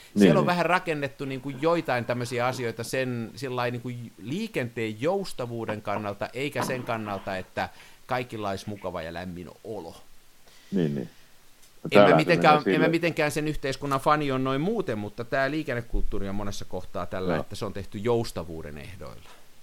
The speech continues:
Speaker 1: Joo, joo.
Speaker 2: Samoin se on niin kuin Yhdysvaltojen lahja maailman sivilisaatiolle on se, että punaisista valoista, vaikka on punaiset valot,
Speaker 1: Joo.
Speaker 2: niin oikealle saa kääntyä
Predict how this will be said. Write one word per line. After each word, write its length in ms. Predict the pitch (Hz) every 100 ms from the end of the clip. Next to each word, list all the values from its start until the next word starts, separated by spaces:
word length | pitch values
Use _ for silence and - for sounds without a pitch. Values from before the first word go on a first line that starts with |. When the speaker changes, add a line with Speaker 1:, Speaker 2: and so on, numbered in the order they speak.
| -
Speaker 1:
Joo, 200 | - 87 147
joo. 140 | -
Speaker 2:
Samoin 320 | - 165 165 147
se 160 | 170
on 160 | 160 147
niin 120 | 135
kuin 260 | 147 135 - - - -
Yhdysvaltojen 880 | 143 127 127 151 160 160 151 151 147
lahja 400 | 143 147 139 123
maailman 460 | 127 127 120 110 107
sivilisaatiolle 1040 | 123 113 104 95 92 92 92 90 92 92
on 200 | 101 98
se, 240 | 92 98 90
että 300 | - - 87 - -
punaisista 600 | 147 139 123 95 - 87
valoista, 580 | 98 98 92 90 - 127 - - -
vaikka 220 | 113 -
on 80 | 113
punaiset 380 | 127 113 95 82 87
valot, 300 | 101 120 120 -
Speaker 1:
Joo. 260 | 87 73 - -
Speaker 2:
niin 120 | 107
oikealle 420 | 123 123 110 98
saa 280 | 87 - 85
kääntyä 540 | - 92 90 - 69